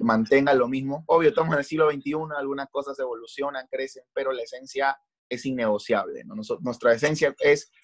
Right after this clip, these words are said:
predicarle al drogadicto, al alcohólico, es algo gratuito, no les cobramos, la esencia es vivir con ellos, convivir con ellos, disipularlos en el día a día con el ejemplo y luego darles visión, que ellos también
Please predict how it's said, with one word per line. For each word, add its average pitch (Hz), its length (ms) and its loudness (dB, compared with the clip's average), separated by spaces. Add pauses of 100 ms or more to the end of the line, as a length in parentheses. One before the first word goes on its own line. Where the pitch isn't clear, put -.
(100)
predicarle 139 480 2
al 143 80 0
drogadicto, 139 680 -4
al 117 120 -10
alcohólico, 135 760 -4
es - 240 -18
algo 127 240 -2
gratuito, 127 760 0 (200)
no 131 180 -2
les 135 140 2
cobramos, 123 600 -2
la 110 100 -8
esencia 127 400 -8
es 123 140 -8
vivir 135 380 0
con 143 180 4
ellos, 139 460 0
convivir 120 500 -2
con 135 180 0
ellos, 135 520 0 (240)
disipularlos 143 880 0
en 113 100 -12
el 110 100 -6
día 127 180 -4
a 120 40 -4
día 131 280 -6
con 123 200 -14
el 123 120 -8
ejemplo 127 600 -8 (320)
y 123 60 -10
luego 127 440 0
darles 120 360 -2
visión, 127 500 -8 (120)
que 110 120 -6
ellos 123 240 -6
también 120 640 -8